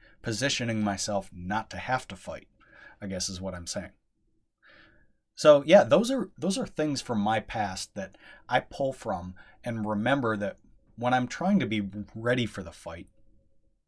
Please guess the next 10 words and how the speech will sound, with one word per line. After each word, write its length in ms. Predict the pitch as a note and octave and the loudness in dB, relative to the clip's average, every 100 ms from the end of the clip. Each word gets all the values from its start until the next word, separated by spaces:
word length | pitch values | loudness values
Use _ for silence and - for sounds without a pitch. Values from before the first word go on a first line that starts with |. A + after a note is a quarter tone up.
| _ _ _ _ _ _ _ _ _ _ _ _ - | _ _ _ _ _ _ _ _ _ _ _ _ -18
it's 160 | G2 B2+ | -8 -2
not 220 | C#3 D#3 | -2 0
necessarily 640 | C3 A#2+ - A#2+ A#2 A2+ | -4 -2 -4 -2 -2 -2
meaning 480 | G#2 A2 A#2 G2+ G2 | -2 -4 -2 -4 -4
that 180 | F#2+ - | -6 -8
I 120 | G#2 G#2+ | -6 -6
throw 320 | - A#2 A#2+ | -4 -4 -2
the 100 | G#2 | -2
best 300 | G2 G2+ - | -4 -4 -6
cross 480 | - F2+ F#2 - | -6 -6 -6 -8